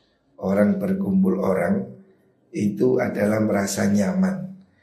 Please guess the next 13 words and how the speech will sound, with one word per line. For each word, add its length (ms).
terhibur 960
atau 360
menghibur. 640
Kita 320
ini 160
dengan 320
kumpul 320
orang 400
ya 160
menjadi 400
terhibur, 600
nggak 280
sepian, 760